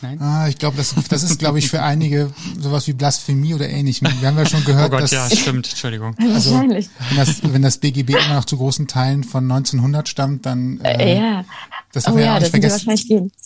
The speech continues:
Speaker 3: gegen-, nee, nee, nee, stimmt, stimmt. Das ist ja alles, äh, alles ehrenvoll. Das darf man nicht so, das,
Speaker 1: Stimmt.
Speaker 3: das darf man nicht so mit
Speaker 1: Ja.
Speaker 3: Füßen treten. Nee, nee. Aber ja, ich glaub, da gibt's verdammt viel, was man, ähm, was man da Witziges irgendwie gestalten kann.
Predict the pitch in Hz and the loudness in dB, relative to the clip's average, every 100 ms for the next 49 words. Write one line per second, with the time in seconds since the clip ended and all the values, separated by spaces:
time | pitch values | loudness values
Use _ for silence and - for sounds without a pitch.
0 | - 202 220 277 269 240 240 233 220 220 | -6 0 2 2 2 0 0 0 0 -2
1 | - 254 214 - - 196 175 - - 190 | -2 0 0 0 0 0 0 -2 0 0
2 | 208 233 - 233 247 - - 214 208 202 | 0 0 0 0 2 0 2 2 0 -2
3 | - - 214 - 220 254 214 - 151 143 | -4 -2 0 0 0 2 0 -2 -4 -4
4 | - - - - - _ - 185 220 240 | -4 -10 -20 -20 -20 _ -4 -2 0 2
5 | 233 - 233 226 220 120 165 190 214 240 | 2 0 0 0 0 0 0 0 0 2
6 | 214 226 208 208 127 254 160 143 160 190 | 0 0 0 -2 -2 -2 -2 -2 0 0
7 | 170 - - 151 202 185 240 240 - - | 0 0 0 2 2 2 2 2 -2 -4
8 | 220 220 220 208 226 - 262 214 214 269 | -6 -4 -2 0 0 0 -2 -2 -2 -2
9 | - 254 247 226 220 208 214 190 185 196 | -2 0 0 0 0 2 2 2 2 2
10 | 208 - - - 202 202 196 196 196 - | 0 -4 -16 -4 0 2 2 2 2 2
11 | 202 190 - - 190 180 190 - 202 175 | 0 0 0 -2 -2 -2 -2 -4 -4 -4
12 | 160 147 | -2 -4